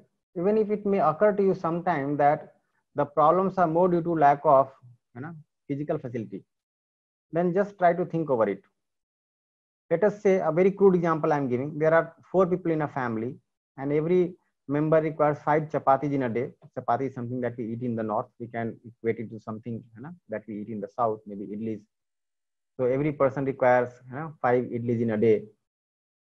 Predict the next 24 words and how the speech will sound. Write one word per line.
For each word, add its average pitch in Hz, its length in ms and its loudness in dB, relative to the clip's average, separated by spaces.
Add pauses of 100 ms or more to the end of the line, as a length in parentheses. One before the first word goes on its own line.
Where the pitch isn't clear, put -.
(380)
right? 117 240 0
So 143 100 0
the 139 120 4
family 151 320 4
requires 139 380 4
twenty 139 400 0
idlis 120 280 0
in 120 120 2
a 110 60 2
day. 104 260 2 (640)
And 151 100 2
let 156 100 4
us 175 140 2
say 175 100 2
someday 175 440 4
there 156 180 6
are 156 40 4
only 156 200 4
eighteen 156 240 2
idlis, 107 400 0 (340)
two 147 60 0
idlis 143 360 2
are 113 120 4
less. 101 200 0